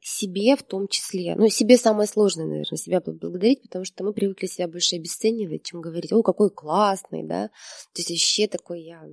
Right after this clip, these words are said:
крутой, <laughs> да, или я крутая, я вообще достигла таких успехов. Часто, ну, люди говорят: «Ну, ладно, мог бы и лучше».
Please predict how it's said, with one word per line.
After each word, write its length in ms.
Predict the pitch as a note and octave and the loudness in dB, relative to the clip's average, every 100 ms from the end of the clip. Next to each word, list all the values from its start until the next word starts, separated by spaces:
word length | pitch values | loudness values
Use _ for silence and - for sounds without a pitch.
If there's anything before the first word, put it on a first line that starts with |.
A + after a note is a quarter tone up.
| D3+ | -20
крутой, 600 | - F#3+ E3+ G3+ A#3 G#3 | -12 -10 2 6 6 6
<laughs> 40 | F3+ | 6
да, 180 | F#3+ A#3+ | 4 4
или 260 | G#3 F3+ | 4 4
я 120 | F3 | 2
крутая, 560 | E3+ F3+ E3 F#3+ G#3 F#3+ | 0 -6 -2 -2 0 -4
я 240 | E3 E3 | -6 -10
вообще 220 | E3 - F#3 | -14 -16 -14
достигла 420 | F3 - F#3+ F3 | -12 -10 -10 -10
таких 320 | E3+ - F3 | -12 -14 -10
успехов. 460 | - - - - - - - | -10 -6 -6 -6 -10 -18 -14
Часто, 260 | - - A3+ | -12 -8 0
ну, 220 | D4 C#4 | 4 6
люди 180 | A#3+ G#3 | 4 2
говорят: 300 | F#3 F#3 - | 0 -2 0
«Ну, 140 | F#4+ | 4
ладно, 640 | G#4+ F#4+ G4 C4+ G3 F3 D#3+ | 6 6 6 4 0 -2 -4
мог 220 | A3 A#3 | -6 -4
бы 100 | F#3+ | -4
и 40 | |
лучше». 600 | F3 F#3+ A3 - - - | -2 -2 0 -2 -2 -8